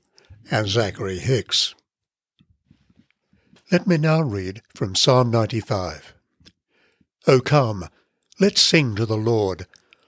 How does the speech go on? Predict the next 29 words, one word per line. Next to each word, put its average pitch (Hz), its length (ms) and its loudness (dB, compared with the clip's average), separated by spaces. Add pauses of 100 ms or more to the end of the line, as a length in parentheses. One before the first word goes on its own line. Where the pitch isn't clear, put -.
Let's 175 220 0
make 147 220 2
a 113 80 0
joyful 156 520 2
noise 127 540 4
to - 140 -12
the 90 120 -6
rock 110 400 -2 (140)
of 101 140 -4
our 117 200 2
salvation. 107 840 0 (840)
Let's 160 220 0
come 165 260 2
into 117 220 0
his 143 260 2
presence 113 640 -2
with 127 140 -2
thanksgiving. 95 840 0 (640)
Let's - 220 -6
make 127 220 2
a 120 100 2
joyful 139 540 2
noise 120 380 4
to 123 120 -2
him 101 380 0 (340)
with - 160 -10
songs 131 540 2
of 120 120 0
praise. 98 680 -2